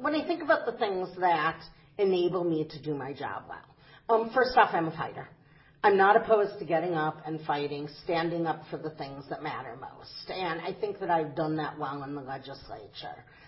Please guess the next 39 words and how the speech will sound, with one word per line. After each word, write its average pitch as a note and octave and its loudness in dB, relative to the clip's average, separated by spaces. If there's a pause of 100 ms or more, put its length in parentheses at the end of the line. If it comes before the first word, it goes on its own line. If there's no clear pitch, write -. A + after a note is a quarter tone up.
(120)
However, B3 8
that E3 6 (100)
said, E3+ 6 (320)
I C4 10
also B3 2
know F3 2
when F3 -2
to E3+ -8
reach D#3 -4
out C#3+ 0
and D3 -6
work B2+ -12
with C3+ -10
others. - -10 (140)
I've E3 -4
had F3+ 0
the F#3 2
opportunity E3+ -2
to E3 2
really E3 0
do D3+ -4
both C#3+ -4
of C3+ -14
those C#3 -10
things - -12
when D3+ -10
we're D#3 -10
talking E3+ -8
about D#3+ 0
our D3 -2
core C#3+ -6
issues, C3 -12
when D3+ -12
we're D3 -12
talking E3+ -6
about, D#3 -4 (480)
um, E3+ 8 (560)
the G3 2
future - -6